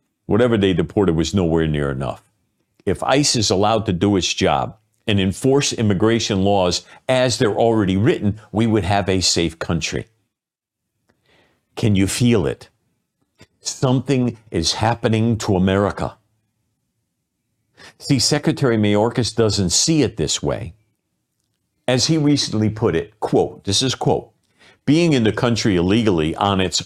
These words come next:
own is not enough reason for ice to arrest them." <laughs> What? What are you talking about? In other words, this nut job is, he is an unaccountable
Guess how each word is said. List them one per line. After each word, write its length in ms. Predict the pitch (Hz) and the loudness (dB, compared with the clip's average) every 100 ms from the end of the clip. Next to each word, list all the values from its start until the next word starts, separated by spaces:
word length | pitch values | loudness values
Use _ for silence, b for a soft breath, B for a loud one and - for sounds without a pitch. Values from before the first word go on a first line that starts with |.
| 127 | -2
own 420 | 135 160 101 85 | 0 2 0 0
is 340 | 92 113 101 | 0 0 0
not 300 | 117 127 156 | 2 2 0
enough 380 | 156 131 127 113 | 0 0 -2 -2
reason 520 | 110 135 156 - 101 | 0 2 0 0 -2
for 220 | 90 110 | -2 -2
ice 300 | 113 110 104 | 0 0 -2
to 180 | - 104 | -2 2
arrest 380 | 87 90 82 - | 2 2 0 -4
them." 240 | 62 76 - _ _ _ _ _ - - | -6 -12 -20 _ _ _ _ _ -20 -6
<laughs> 0 | |
What? 720 | 160 160 156 139 - - - _ _ b b b b b b b b | -4 -4 -2 2 2 0 -8 _ _ b b b b b b b b
What 180 | - 214 | 0 2
are 40 | |
you 120 | 208 214 | 2 0
talking 400 | - 247 - 151 | 0 -2 0 2
about? 260 | 90 - B B | 2 -2 B B
In 140 | 165 180 | 2 4
other 120 | 196 | 4
words, 360 | 170 139 113 | 4 2 2
this 280 | 131 247 - | 2 2 2
nut 380 | 131 143 196 - | 2 2 0 -2
job 500 | - 78 76 82 98 _ _ _ _ _ _ - | 0 2 0 -2 -6 _ _ _ _ _ _ 0
is, 440 | 156 156 139 - - _ _ _ _ _ _ | 4 4 2 -2 -10 _ _ _ _ _ _
he 560 | 156 104 135 120 180 175 | -4 -2 -4 0 2 4
is 160 | 143 | 2
an 200 | - 151 | 0 0
unaccountable 1120 | - 180 240 247 165 139 135 101 87 98 - | 2 2 2 0 0 2 2 2 0 0 -4